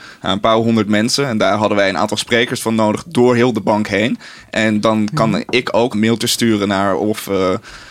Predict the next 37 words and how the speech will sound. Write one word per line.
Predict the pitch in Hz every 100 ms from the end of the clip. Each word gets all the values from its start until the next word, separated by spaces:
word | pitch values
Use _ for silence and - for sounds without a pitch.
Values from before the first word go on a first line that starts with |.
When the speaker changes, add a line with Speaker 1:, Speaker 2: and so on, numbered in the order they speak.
| -
Speaker 1:
bepaalde | 117 110 113 104
secretariaten | 110 104 107 104 107 120 113
of | 87 107
andere | - 113 104
leidinggevenden | 101 101 104 113 104 104 95
van | 98
afdelingen, | - 113 - 101 101 101
divisies | 101 104 113 110 110 104 -
of | 107 -
zelfs | 117 104
daarboven. | 117 104 107 110 104 98 - - - -
Eh, | 107 98
je | 107 104
kan | 117
zo | 113 113
een | 107
mooi | 107
programma | 101 98 123 156
in |
elkaar | 107 107 101
draaien. | 98 98 98 110 _ _ _
Speaker 2:
Maar | _ _ _ _ _ _ _ 170
dat | 175
lijkt | 202
me | 196
ook | 226
heel | 196 170
fijn, | 233 226
want | 175
daardoor | 170 175 165
voel | - 233
je | 269 202
je | 165
eigenlijk | 123 147 -
helemaal | 143 139 139
niet | 147 131
zo, | 147 135 131